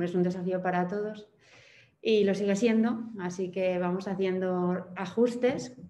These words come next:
y modificaciones conforme vamos viendo necesidades, ¿no? Y otras que van surgiendo. Entonces, es una situación que, claro, nunca habíamos vivido nadie y, pues nada, la hemos tenido que afrontar partiendo de nuestras fortalezas,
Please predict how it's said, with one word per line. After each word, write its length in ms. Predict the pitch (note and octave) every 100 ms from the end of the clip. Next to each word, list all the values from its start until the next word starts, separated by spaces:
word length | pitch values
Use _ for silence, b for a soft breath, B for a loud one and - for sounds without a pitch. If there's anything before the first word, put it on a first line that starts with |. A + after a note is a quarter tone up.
| -
y 40 | F#3+
modificaciones 800 | F#3+ F3+ G3+ F#3 G#3+ G#3+ A3
conforme 560 | - F#3 F#3 F3+ F3 F3
vamos 300 | F3+ F#3 F3
viendo 340 | G3 F#3+ G3 G3+ B B B
necesidades, 640 | G#3 F#3+ F#3 F#3 F3 D#3+ D3+
¿no? 280 | E3+ G#3 A#3 B B
Y 80 | F#3
otras 280 | F3+ F#3 F#3+
que 120 | F#3
van 520 | E3 E3+ F3+ F3 E3+
surgiendo. 600 | - F3 E3+ F3 D#3 D3+ - _ _ _ _ _ - _ _
Entonces, 440 | F#3 F3 F3+ - B B B
es 60 | -
una 120 | G3
situación 380 | F#3 G3+ G#3 A3+
que, 100 | F3+
claro, 220 | F3+ G3+
nunca 260 | F#3 F3 F3+
habíamos 300 | F3 F3+ F3+
vivido 280 | F#3 F#3
nadie 540 | G#3 A#3+ C4 C#4+ E4 F4
y, 640 | F#3 D#3+ D#3 D#3 F3+ -
pues 140 | - F3
nada, 240 | F3 F#3
la 80 | F#3
hemos 200 | E3+ E3+
tenido 220 | F3 F3+ F3+
que 80 |
afrontar 500 | G#3+ F#3 F#3 F3+ F#3+
partiendo 460 | G3+ G3+ G3+ G3+ A#3
de 200 | - F#3+
nuestras 380 | F3+ F3 F3 F3
fortalezas, 720 | F3+ F3+ E3+ E3+ F3+ A#3 -